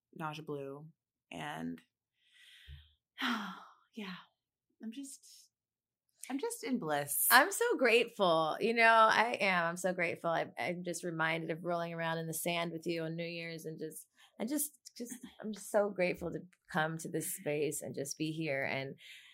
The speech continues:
Speaker 2: have this journey with you and have this journey teach us and guide us and, um,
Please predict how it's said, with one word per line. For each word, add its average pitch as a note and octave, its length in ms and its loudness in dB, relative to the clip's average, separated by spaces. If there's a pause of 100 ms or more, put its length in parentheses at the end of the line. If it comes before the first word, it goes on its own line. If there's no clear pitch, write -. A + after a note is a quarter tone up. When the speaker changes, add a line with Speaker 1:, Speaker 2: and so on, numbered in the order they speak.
(120)
Speaker 2:
have D#3+ 300 4
this E3+ 200 -4
journey D#3+ 500 0
with D#3+ 200 -4
you D#3+ 340 -2
and E3+ 180 0
have F3 240 4
this F3+ 220 -6
journey F3 440 -8
teach F#3 280 -8
us D#3 360 -4
and D3+ 160 -12
guide D3+ 300 0
us C#3 380 -6 (100)
and, C#3+ 600 -12 (120)
um, C3+ 480 -12